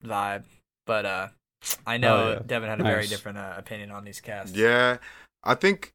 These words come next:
Speaker 3: I think my opinion just stems from the fact that it's always weird when you get a live action version of something that is not live action. Just there's always that, like, uncanny valley feel to it. It's like, this,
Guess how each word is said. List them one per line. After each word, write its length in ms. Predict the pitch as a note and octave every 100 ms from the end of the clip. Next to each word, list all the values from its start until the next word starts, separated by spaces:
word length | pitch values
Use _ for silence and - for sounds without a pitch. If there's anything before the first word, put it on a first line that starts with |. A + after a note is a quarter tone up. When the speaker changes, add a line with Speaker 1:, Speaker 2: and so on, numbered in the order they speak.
| _ -
Speaker 3:
I 80 | -
think 180 | F#3 C3+
my 300 | G#2+ G#2+ G#2
opinion 500 | F2+ F#2+ G#2+ F#2+ F#2
just 160 | E2+ -
stems 300 | - F2+ E2+
from 160 | F2
the 80 | F2
fact 300 | - E2 D#2+
that 220 | E2 D2+ -
it's 180 | F#2 -
always 560 | E2+ G2 G#2 G#2+ F2
weird 380 | D#2 E2+ F2 F2
when 140 | E2+ E2
you 120 | D#2+
get 120 | D#2
a 40 |
live 280 | D2+ D2 D2+
action 340 | D2+ D2 - D#2
version 320 | D#2 D#2 D#2+
of 120 | D#2
something 340 | - D#2 F2
that 160 | D#2+ C#2+
is 180 | C#2 D2
not 420 | D#2 E2+ - -
live 300 | E2+ E2+ D#2
action. 640 | D2 D#2+ E2+ - F2+ F2+
Just 260 | - E2+ -
there's 160 | E2+ D#2
always 400 | F#2+ G2 F#2+ E2
that, 200 | F2+ E2
like, 180 | E2+ -
uncanny 580 | F#2+ F#2 - F2+ F2 E2+
valley 400 | E2 E2 E2 D#2+
feel 260 | - D#2 D2+
to 140 | E2
it. 40 | D2
It's 120 | -
like, 180 | D2+ -
this, 380 | F#2 F#2+ -